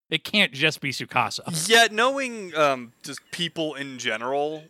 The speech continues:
Speaker 2: that's a big thing with Battletech. Whenever you get a bunch of them together, there's always people who are like, "I never play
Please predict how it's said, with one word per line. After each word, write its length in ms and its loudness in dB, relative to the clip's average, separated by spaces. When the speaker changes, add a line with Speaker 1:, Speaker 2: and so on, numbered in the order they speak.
Speaker 2:
that's 260 2
a 60 -2
big 220 2
thing 300 -2
with 320 -4
Battletech. 580 2
Whenever 260 -6
you 120 -4
get 160 0
a 40 -8
bunch 260 -10
of 80 -14
them 100 -14
together, 400 -4
there's 200 -8
always 300 -4
people 240 -14
who 60 -6
are 40 -4
like, 140 -4
"I 100 2
never 260 2
play 260 -2